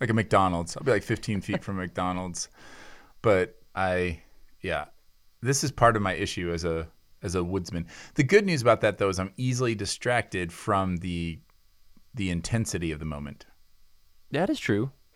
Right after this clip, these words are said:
Speaker 2: That is true. So you, you're less likely to be freaking out.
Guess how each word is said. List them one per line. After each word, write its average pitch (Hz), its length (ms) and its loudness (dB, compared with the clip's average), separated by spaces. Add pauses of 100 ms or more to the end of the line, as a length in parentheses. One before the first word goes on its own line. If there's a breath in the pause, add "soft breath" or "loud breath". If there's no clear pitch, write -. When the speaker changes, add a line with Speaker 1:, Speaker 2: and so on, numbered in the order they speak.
(160)
Speaker 2:
That 80 100 -4
is 90 80 -6
true. 98 200 -2
So - 120 -4
you, 123 200 2
you're 120 300 2
less 127 340 2
likely 123 340 0
to 113 80 -2
be 107 140 -4
freaking 113 440 -2
out. 95 360 -2